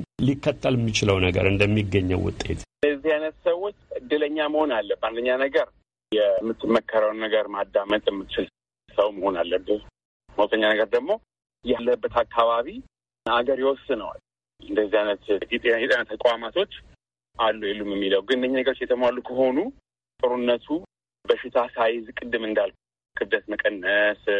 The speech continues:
Speaker 2: መድማት፣ ማመም ምንም ሲምተም የላቸውም። እነዚህ ሰዎች በጣም ጤነኞች ናቸው እና እድሜያቸው ሲደርስ ለስክሪኒንግ ሐኪም ጋር ይሄዳሉ፣ ያደርጋሉ ኮሎኖስኮፒውን እና ጥቅሙ ምንድን ነው?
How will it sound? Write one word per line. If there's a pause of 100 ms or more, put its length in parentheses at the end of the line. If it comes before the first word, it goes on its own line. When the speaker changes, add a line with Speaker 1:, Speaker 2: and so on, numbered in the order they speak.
Speaker 2:
መድማት፣
ማመም (520)
ምንም
ሲምተም
የላቸውም።
እነዚህ
ሰዎች
በጣም
ጤነኞች
ናቸው (500)
እና
እድሜያቸው
ሲደርስ
ለስክሪኒንግ (560)
ሐኪም
ጋር
ይሄዳሉ፣
ያደርጋሉ
ኮሎኖስኮፒውን
እና (120)
ጥቅሙ
ምንድን
ነው?